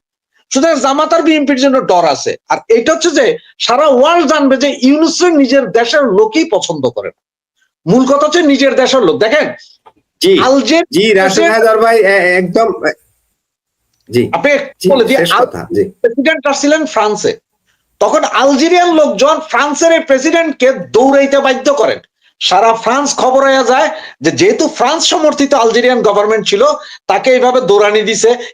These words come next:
Speaker 1: এরপর থেকেই দেশেও তার অবস্থা খুব খারাপ হয়েছিল।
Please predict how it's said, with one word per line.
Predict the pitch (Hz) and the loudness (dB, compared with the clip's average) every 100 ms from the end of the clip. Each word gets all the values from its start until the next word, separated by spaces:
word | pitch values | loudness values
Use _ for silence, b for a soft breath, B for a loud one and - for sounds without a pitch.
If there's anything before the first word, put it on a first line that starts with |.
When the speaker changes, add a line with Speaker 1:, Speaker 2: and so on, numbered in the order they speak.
| - | 2
Speaker 1:
এরপর | 240 277 240 | 2 2 0
থেকেই | 247 269 262 285 339 - _ _ _ _ - | 0 -2 0 0 -2 -6 _ _ _ _ -2
দেশেও | 190 190 277 | -2 0 0
তার | 294 247 | 0 0
অবস্থা | 226 214 254 | 2 0 0
খুব | 202 208 | -2 -2
খারাপ | - 160 147 | -2 -2 0
হয়েছিল। | 135 123 | -2 -4